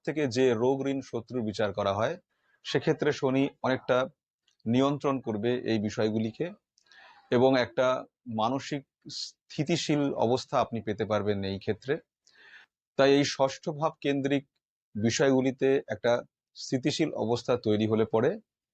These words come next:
একটা মানসিক কমফোর্ট ফিল করতে পারবেন এখন। এখন নিজের চারপাশের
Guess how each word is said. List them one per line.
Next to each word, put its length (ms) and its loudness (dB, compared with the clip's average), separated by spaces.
একটা 200 -2
মানসিক 560 -2
কমফোর্ট 400 0
ফিল 160 0
করতে 280 -2
পারবেন 300 0
এখন। 320 -8
এখন 320 2
নিজের 440 2
চারপাশের 680 -4